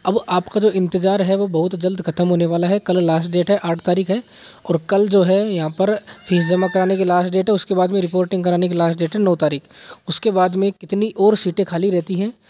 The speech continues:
उसके आधार पे पीटीटी वीएमओ decide करेगा कि आपकी counseling करवाई जाएगी, third जो counseling है वो करवाई जाएगी, या फिर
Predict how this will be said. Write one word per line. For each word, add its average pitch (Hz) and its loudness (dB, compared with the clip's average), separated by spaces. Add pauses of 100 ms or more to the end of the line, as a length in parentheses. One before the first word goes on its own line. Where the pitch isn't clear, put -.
(220)
उसके 226 -2
आधार 180 2
पे 175 -2 (440)
पीटीटी 214 0
वीएमओ 202 2
decide 175 -2
करेगा 175 0
कि 185 -6
आपकी 175 -4
counseling 180 0
करवाई 185 2
जाएगी, 185 -2 (220)
third 170 0
जो 170 0
counseling 185 -2
है 190 2
वो 175 0
करवाई 185 2
जाएगी, 185 0
या 180 2
फिर 170 -4